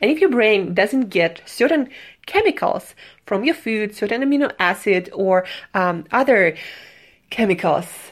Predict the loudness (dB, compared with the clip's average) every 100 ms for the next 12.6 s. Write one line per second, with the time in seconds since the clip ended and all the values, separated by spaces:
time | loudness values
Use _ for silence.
0 | _ -4 0 0 -2 0 0 2 2 0
1 | 0 -2 -2 -4 -4 -6 -2 2 4 4
2 | 0 -2 -10 -20 _ -10 -6 -6 -6 -6
3 | -4 -4 -4 -4 -4 -10 -8 -6 -4 -6
4 | -6 0 2 4 2 0 -4 -6 -8 -6
5 | -2 -2 -4 -10 -16 -14 -12 -14 -6 -2
6 | 0 -2 -6 -14 -14 -10 -4 -2 0 -2
7 | -4 -2 0 2 0 -2 -4 -2 -2 -4
8 | -4 -2 2 2 2 -2 -2 -8 -16 -10
9 | -8 -8 -2 -2 0 0 0 0 -8 -20
10 | _ _ -4 -2 -2 0 0 2 0 0
11 | -8 -2 -2 0 0 2 2 0 -6 -6
12 | -2 -2 0 2 2 0